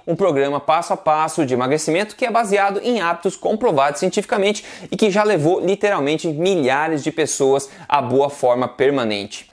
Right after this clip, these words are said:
Se você quer ver com seus olhos e ver como é que ele pode te ajudar a partir de agora a atingir teus objetivos de emagrecimento,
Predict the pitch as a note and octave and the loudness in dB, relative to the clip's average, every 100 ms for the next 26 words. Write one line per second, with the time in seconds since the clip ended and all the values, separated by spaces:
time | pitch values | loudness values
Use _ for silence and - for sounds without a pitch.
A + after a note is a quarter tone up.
0 | - - C#3 D#3+ F3 G3 E3 E3+ F#3+ F3+ | -14 0 2 2 2 2 2 2 2 0
1 | - E3 D3 F3+ F#3 D#3+ - B2 D#3 D#3 | 2 2 4 4 2 -2 -4 -2 0 0
2 | D#3 D#3+ D3 D#3 D#3 D#3 D#3+ F3+ D3 C#3 | 0 0 0 0 0 0 -2 0 2 2
3 | D#3+ D#3 D#3 C#3 D#3+ D#3 C3 D3 D3 C#3+ | 0 -2 -4 -4 -2 0 2 2 0 -4
4 | D3 C3+ D3+ D#3 C#3 C#3 D3+ D3+ G3+ F#3+ | -4 -2 0 0 0 2 0 0 0 2
5 | E3+ E3 E3 D#3+ C#3 D3+ | 0 0 0 0 -2 -2